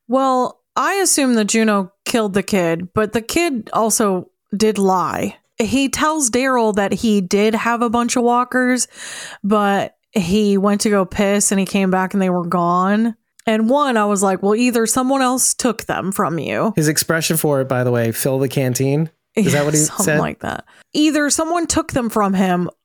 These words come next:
Speaker 1: and he's being, like, bullied by one of these groups, or he didn't actually catch anything and he maybe didn't even really go hunt because he seems scared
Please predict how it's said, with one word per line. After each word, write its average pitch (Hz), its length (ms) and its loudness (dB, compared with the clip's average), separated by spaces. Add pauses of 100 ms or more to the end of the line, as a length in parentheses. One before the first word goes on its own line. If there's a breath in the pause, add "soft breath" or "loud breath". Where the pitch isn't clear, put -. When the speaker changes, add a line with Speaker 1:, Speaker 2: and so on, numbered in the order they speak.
(140)
Speaker 1:
and 208 260 2
he's 214 260 4
being, 220 160 2
like, 202 220 2
bullied 196 380 0
by 180 160 0
one 180 160 0
of 175 60 0
these 175 160 0
groups, - 420 -4 (100)
or 262 720 2 (220)
he 254 200 2
didn't 269 320 2
actually 240 500 0
catch 233 280 0
anything 196 760 0
and 202 120 0
he 226 120 2
maybe 254 300 2
didn't 214 260 2
even 208 260 2
really 202 220 4
go 185 160 0
hunt 202 500 -2 (300)
because 208 240 2
he 214 100 2
seems 320 300 2
scared 123 560 -2